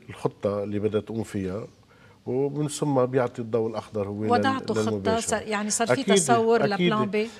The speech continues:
Speaker 1: هيدا التصور عم نحكي فيه نحن، هو جزء أساسي منه كنا قلنا الوضع المالي،
Speaker 2: نعم.
Speaker 1: ومن ثم الوضع الوظيفي، الوضع الإداري،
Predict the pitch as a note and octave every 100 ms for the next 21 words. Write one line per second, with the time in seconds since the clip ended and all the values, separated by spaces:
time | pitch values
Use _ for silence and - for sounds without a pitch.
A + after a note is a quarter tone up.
0 | - G#2 C3+ E3+ D3+ - B2 - C#3+ B2+
1 | A#2+ A#2+ B2 - A#2+ - A#2+ A2 G2+ G2
2 | F#2 B2 C3+ B2 G2+ G#2+ A2+ D3+ C#3 B2
3 | B2+ C#3+ C3 C3 B2+ B2+ A#2 B2 A#2 F#2+
4 | B2 G#2+ A2+ G#2+ G#2 G2 F#2+ F#2+ G2+ G2+
5 | G#3+ F3 - A#2 A#2 - D3 B2+ B2 B2+
6 | A#2+ A#2 A2+ G2+ A2 - G2 F#2+ A2 A#2
7 | B2+ B2 B2 A#2 A2 A2